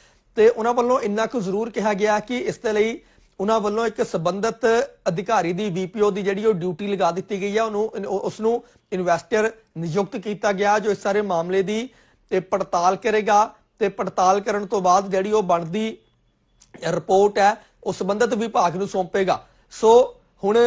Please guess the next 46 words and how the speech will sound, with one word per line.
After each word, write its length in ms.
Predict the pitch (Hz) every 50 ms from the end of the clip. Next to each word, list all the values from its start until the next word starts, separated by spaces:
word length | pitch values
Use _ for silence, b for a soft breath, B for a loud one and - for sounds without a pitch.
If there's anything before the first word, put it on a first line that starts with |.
| 247 254 240 - _ 190
ਦਿੱਲੀ 360 | 156 175 196 208 214 233 247
ਇੰਟਰਨੈਸ਼ਨਲ 600 | 240 220 - - 208 196 190 180 180 - 220 220
ਪਬਲਿਕ 400 | 208 - - 175 180 208 202 -
ਸਕੂਲ 300 | 214 - - 220 185 185
ਦੀਆਂ 160 | 175 208 202
ਜਿਹੜੀਆਂ 280 | 190 196 196 214 220 220
ਮੁਸ਼ਕਲਾਂ 420 | 196 180 180 - - 226 202 190
ਵੱਧਦੀਆਂ 360 | 180 180 175 - 220 196 214 220
ਹੋਈਆਂ 280 | 202 196 196 202 202
ਦਿਖਾਈ 320 | 185 196 180 - 175 175 180
ਦੇ 180 | 156 190 190
ਰਹੀਆਂ 240 | 190 208 208 220 220
ਨੇ, 80 | 220 226
ਪਰੰਤੂ 420 | 226 - 208 196 185 294 285 247
ਵੱਡਾ 340 | 190 190 190 180 220 220 226
ਸਵਾਲ 400 | 220 - 233 208 196 202 214 220 226 -
ਇਹ 180 | 196 226 233
ਹੈ 240 | 220 208 214 214 b b b b b b b b _ _
ਕਿ 340 | - 233 233 247 - - - _ _ 175
ਵਾਇਰਲ 420 | 165 180 190 196 220 226 254 254
ਵੀਡੀਓ 420 | 220 160 196 196 214 190 233 254
ਦੇ 80 | 233 247
ਵਿੱਚ 300 | 214 214 196 - 254 233
ਬੱਚੀ 640 | 208 180 175 190 185 - - 254 247 247 247 247 - - _ _ _ _ _ _ _ 175
ਰੋਂਦੀ 380 | 170 180 196 202 202 185 254
ਹੋਈ 180 | 247 233 226 233
ਦਿਖਾਈ 360 | 190 226 196 - 208 190 214
ਦੇ 180 | 180 214 214 214
ਰਹੀ 140 | 226 220
ਹੈ, 40 | 226
ਉਹ 80 | 220 220
ਮਾਸੂਮ 440 | 208 196 185 175 - 240 226 220 196
ਬੱਚੀ। 360 | 190 170 - - 226 233 - - _ _ _ - _ _ _ _ _ _ _ _ _ _ - _ - - - -
ਤਾਂ 260 | - 202 220 233 233
ਬੱਚੀ 340 | 190 175 - 226 - 226 220
ਦੇ 120 | 196 233
ਮਾਪਿਆਂ 380 | 226 196 180 175 - - 220 214
ਵੱਲੋਂ 260 | 208 214 214 233 240
ਵੀ 120 | 226 247
ਗੱਲਬਾਤ 420 | 190 180 185 180 196 196 220 220 220
ਕਰਨ 260 | - 214 208 208 202
ਦੀ 100 | 196 220
ਕੋਸ਼ਿਸ਼ 360 | 190 214 185 - 233 208 -
ਕੀਤੀ 260 | - 214 202 - 226
ਜਾਂਦੀ 400 | 208 180 214 208 208 202 214 226
ਹੈ, 200 | 220 220 233 b